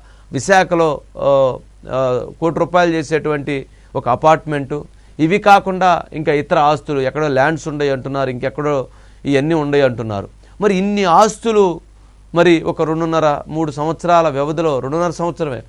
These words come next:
రెండున్నర సంవత్సరాల వ్యవధిలో మరి ఇన్ని కోట్ల రూపాయల ఆస్తులు మరి ఎలా సంపాదించడం సాధ్యం అవుతుంది? ఒక ఉద్యోగిగా ఉన్నటువంటి, ఒక అసిస్టెంట్ కమిషనర్గానో లేకపోతే ఉన్నటువంటి ఒక శాంతికి ఇంత డబ్బు ఎలా సాధ్యమైద్ది?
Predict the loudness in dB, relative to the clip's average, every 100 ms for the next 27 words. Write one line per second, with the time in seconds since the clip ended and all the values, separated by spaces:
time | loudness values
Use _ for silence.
0 | -20 -20 -20 -20 -12 -2 2 2 2 -2
1 | -4 0 2 2 0 0 0 -2 -2 -10
2 | -8 -4 -4 -4 -6 -8 -4 -2 -2 -2
3 | -2 -2 0 0 0 -2 -4 -4 -4 -6
4 | -10 -20 -20 -20 -12 -6 -4 -2 -2 -2
5 | -6 -6 -6 -6 -8 -10 -6 -4 -4 -4
6 | -6 -8 -12 -14 -20 -20 -20 -10 -6 -4
7 | -4 0 4 4 4 2 2 -2 -4 -4
8 | -4 -4 -2 -4 -4 -6 -4 -6 -6 -8
9 | -6 -6 -4 -6 -6 -6 -4 -6 -8 -20
10 | -20 -20 -6 -2 0 0 -2 -2 -4 -6
11 | -4 0 0 -2 -8 -10 -12 -14 -20 -20
12 | -20 -8 -6 0 2 4 2 2 -2 -2
13 | -2 0 2 2 0 -2 -2 -4 -6 -8
14 | -16